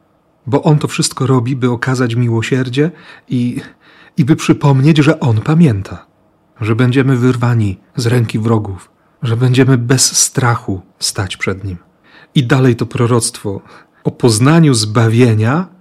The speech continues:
przez odpuszczenie grzechów. Bo Bóg ma serce miłosierne. Czego chcieć więcej? Czego chcieć więcej na te święta? Przecież tutaj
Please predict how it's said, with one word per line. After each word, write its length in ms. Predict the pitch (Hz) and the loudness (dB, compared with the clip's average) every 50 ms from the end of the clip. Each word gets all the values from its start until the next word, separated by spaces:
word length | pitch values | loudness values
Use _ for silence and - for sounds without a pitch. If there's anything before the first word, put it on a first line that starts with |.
| _ _ _ | _ _ _
przez 360 | - - - 117 - - - _ | -8 -2 -2 0 0 -2 -4 _
odpuszczenie 800 | 170 151 - - - - 131 - - - - 143 143 127 123 117 | -2 -2 -2 -2 -6 -6 -6 -6 -6 -2 0 2 2 2 2 0
grzechów. 600 | 101 - 117 120 113 101 - 95 85 - - _ _ _ _ _ _ _ _ _ _ | -2 -2 -2 -2 -2 -2 -4 -10 -14 -14 -18 _ _ _ _ _ _ _ _ _ _
Bo 340 | 101 95 120 117 120 117 - - _ _ | -8 -2 -2 -2 -2 -2 -6 -14 _ _
Bóg 340 | 143 139 147 147 - - 120 | 2 2 2 2 0 -4 -4
ma 140 | 120 110 | -4 -4
serce 500 | - - - - 127 123 127 - - 117 | -2 -2 -2 -2 -2 -2 -2 -4 -4 -2
miłosierne. 720 | 107 117 113 107 104 101 - - 101 92 95 95 95 92 - _ _ _ _ _ _ _ _ _ _ _ _ _ _ _ _ _ _ _ _ _ | -2 -2 -2 -2 -4 -6 -6 -8 -8 -8 -8 -10 -10 -12 -14 _ _ _ _ _ _ _ _ _ _ _ _ _ _ _ _ _ _ _ _ _
Czego 260 | - 123 107 110 107 | -6 -4 -4 -4 -4
chcieć 260 | - - 113 95 101 | -4 -6 -8 -8 -6
więcej? 440 | 101 95 92 92 - - - - _ _ _ _ _ _ _ _ _ _ _ _ _ _ _ _ _ _ _ | -6 -6 -6 -8 -10 -12 -14 -20 _ _ _ _ _ _ _ _ _ _ _ _ _ _ _ _ _ _ _
Czego 300 | - 175 196 196 226 220 | -4 -4 0 0 0 -2
chcieć 380 | 226 - - - 170 143 139 | -2 -6 -8 -8 -6 -6 -6
więcej 680 | 135 120 120 117 120 107 95 92 - - 95 85 87 - _ _ _ | -8 -6 -2 -2 -2 -2 -4 -8 -10 -10 -12 -12 -12 -16 _ _ _
na 140 | 113 117 107 | -4 -4 -4
te 140 | 110 - 101 | -4 -8 -10
święta? 480 | - - - 117 101 87 82 - - - - _ _ _ _ _ _ _ _ _ _ _ _ _ _ _ _ _ _ _ _ _ | -10 -6 -6 -6 -6 -6 -10 -16 -20 -20 -20 _ _ _ _ _ _ _ _ _ _ _ _ _ _ _ _ _ _ _ _ _
Przecież 320 | - - - - - - - | -16 -14 -10 -8 -8 -8 -8
tutaj 440 | - - - 175 175 165 160 170 | -10 -8 -4 -2 0 0 -2 -4